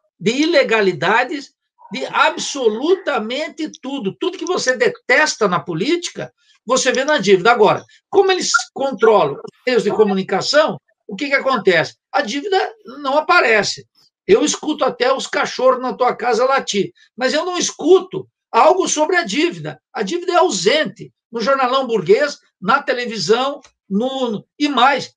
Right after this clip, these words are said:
no sindicato e no político também. Tudo, não, ninguém tá discutindo o tema da dívida. Mas ele organiza nossas vidas, ele organiza o preço da energia pra esse computador nosso funcionar.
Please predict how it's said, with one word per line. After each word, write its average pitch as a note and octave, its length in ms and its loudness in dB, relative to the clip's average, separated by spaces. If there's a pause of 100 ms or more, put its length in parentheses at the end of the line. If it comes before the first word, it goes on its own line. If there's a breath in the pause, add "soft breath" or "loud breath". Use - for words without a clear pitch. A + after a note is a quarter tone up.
(140)
no D#4 200 0
sindicato C4 720 -2
e D#4 40 -6
no D#4 160 -10
político C4+ 580 2
também. F3 480 -4 (240)
Tudo, C#3 300 -12
não, F#3 160 -10
ninguém F3+ 340 -6
tá C#4 120 -4
discutindo G#3+ 540 -4
o F#3+ 60 -2
tema F#3+ 280 2
da D#3 60 0
dívida. C#3 220 -6 (260 soft breath)
Mas - 200 0
ele B4+ 200 6
organiza C#4 460 2
nossas G3 320 -4
vidas, A3 260 -4 (200)
ele C4+ 160 -2
organiza D4 420 0
o - 120 -8
preço C#4 320 0
da D4 120 2
energia B3 720 0 (260 soft breath)
pra B3 160 2
esse B3+ 160 0
computador B3 640 0
nosso A#3 300 -6
funcionar. A3+ 640 0